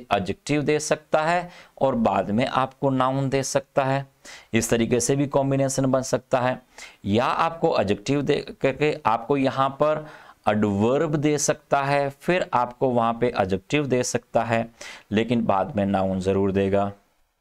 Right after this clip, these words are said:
ठीक है ना? तो ये यदि कॉम्बिनेशन होते हैं तब तो हम लगाते हैं such that। देखो, पहली बात तो यहाँ के such that के बीच में नाउन जरूरी होता है,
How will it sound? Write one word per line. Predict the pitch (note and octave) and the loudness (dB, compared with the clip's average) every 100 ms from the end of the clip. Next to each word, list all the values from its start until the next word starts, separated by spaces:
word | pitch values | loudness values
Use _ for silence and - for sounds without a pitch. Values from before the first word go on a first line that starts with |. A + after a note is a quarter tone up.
| _ - - - - | _ -20 -20 -20 -10
ठीक | G2 | -2
है | B2+ | 0
ना? | D#3+ F3+ - - | 0 -2 -6 -4
तो | A#2 | 0
ये | A#2 G3 | 2 2
यदि | A3 F#3+ F#3+ | 2 0 0
कॉम्बिनेशन | D3+ C3+ C3+ C#3 C#3+ D3 | 0 2 2 0 0 0
होते | A#2+ A2+ - | 0 0 0
हैं | B2+ B2+ | -2 0
तब | C3 B2+ - | -2 0 0
तो | |
हम | A2+ A2 | 2 2
लगाते | G#2 G2 F#2+ - | 2 2 -2 -2
हैं | A2+ B2+ | -2 -2
such | - G2 - - | -6 -8 -8 -8
that। | F2 F2 - _ - - - - - | -6 -6 -12 _ -20 -18 -16 -8 -2
देखो, | A#2+ - | 0 0
पहली | - B2 E3+ | 0 0 0
बात | G3+ G3+ G3+ | 0 -2 0
तो | |
यहाँ | F3 D#3 F3 | 0 0 0
के | |
such | F3 F#3 E3+ | 0 -2 0
that | C#3+ C#3 | 0 0
के | - | -2
बीच | A#2+ A#2 - | 0 -2 -2
में | D#3+ | 0
नाउन | C3+ D3+ F3+ | 2 2 0
जरूरी | B2+ G#2 G2 G2 | 2 2 2 2
होता | F#2+ F#2+ G2+ | 0 0 0
है, | G2+ | -2